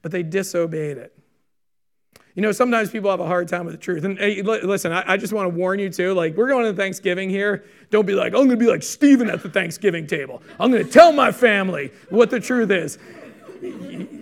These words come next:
you, you gotta be compassionate, right? This is a special time in the history of God's people and what happened here.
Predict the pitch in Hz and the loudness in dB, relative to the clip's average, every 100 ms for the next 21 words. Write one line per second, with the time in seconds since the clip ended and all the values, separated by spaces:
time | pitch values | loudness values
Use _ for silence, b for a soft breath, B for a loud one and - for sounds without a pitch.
0 | - 202 185 214 - 185 220 226 233 190 | -8 -6 -4 -4 -6 -6 0 2 2 0
1 | 165 165 165 156 160 156 165 170 185 180 | -4 -4 -4 -6 -12 -6 -2 0 0 0
2 | 214 247 247 233 - 233 220 233 196 190 | 0 0 -2 -2 0 0 0 0 -2 -2
3 | 185 190 185 175 185 180 185 175 170 175 | -2 -4 -4 -4 -4 -2 -2 -2 -2 -2
4 | 165 165 170 175 175 170 175 170 165 165 | -4 -4 -4 -2 -2 -4 -4 -4 -4 -2
5 | 160 165 175 175 175 | -4 -6 -6 -6 -6